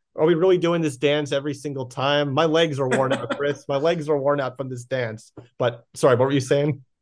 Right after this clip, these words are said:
Speaker 1: <laughs>
Speaker 2: No, it was, it was just that. Uh, I thought that the Sky's bench played a lot, a lot better. Azurá Stevens in particular, I thought, stood up to the Connecticut press,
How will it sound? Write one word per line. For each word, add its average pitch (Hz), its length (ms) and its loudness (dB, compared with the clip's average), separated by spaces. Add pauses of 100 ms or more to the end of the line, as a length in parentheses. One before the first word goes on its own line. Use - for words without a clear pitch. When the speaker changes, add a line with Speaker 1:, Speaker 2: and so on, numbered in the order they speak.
(200)
Speaker 1:
<laughs> - 0 - (240)
Speaker 2:
No, 214 240 2
it 190 180 2
was, 175 220 -2
it 190 60 2
was 170 180 2
just 202 220 -2
that. 156 380 -4 (120)
Uh, 131 320 -4
I 143 120 -6
thought 165 240 -2
that - 100 -12
the 147 60 -8
Sky's 185 360 2
bench 180 260 -2
played 175 180 -2
a 160 60 0
lot, 147 300 0
a 139 300 -6
lot 131 200 -4
better. 151 480 0 (480)
Azurá 160 320 2
Stevens 151 380 0
in 135 80 -10
particular, 131 540 -6
I 120 80 -4
thought, 123 200 -6
stood - 220 -2
up 139 140 -2
to 143 120 -6
the 127 100 -6
Connecticut 131 540 -6
press, - 640 -6